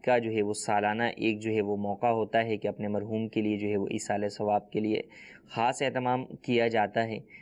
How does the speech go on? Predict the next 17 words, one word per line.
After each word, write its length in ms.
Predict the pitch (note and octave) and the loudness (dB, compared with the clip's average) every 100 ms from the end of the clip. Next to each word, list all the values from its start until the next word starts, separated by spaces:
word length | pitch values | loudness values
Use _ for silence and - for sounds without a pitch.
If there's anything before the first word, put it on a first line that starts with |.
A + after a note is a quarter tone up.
| - _ - | -20 _ 2
और 260 | G#2 G2+ | 4 4
उसमें 300 | - - A2 | 0 -4 -6
कुरान 280 | G2+ G2+ G2+ | -2 0 0
ख़वानी 320 | G2+ G#2+ A2+ | -2 -4 -2
का 100 | A2 | 0
एहतमाम 420 | A2+ G#2+ G#2 G#2 G#2 | 0 0 -4 -2 -4
किया 260 | - G#2 | -2 0
जाता 300 | G#2 G2+ F#2+ G#2 | 2 0 0 -2
है, 180 | G#2 G2+ | 0 -2
लंगर 320 | G2+ G2+ G2+ | -2 -2 -2
का 120 | A2+ | -2
एहतमाम 420 | G#2+ G#2+ G2+ G2+ | -4 -6 -6 -6
किया 260 | G2+ G#2 G#2+ | -4 -2 0
जाता 320 | G#2 G2+ G#2 | 0 -2 0
है। 180 | A2 G#2+ - - - _ - | -2 -4 -14 -20 -20 _ -4
तो 60 | |
ये 240 | A2+ C3+ | 0 2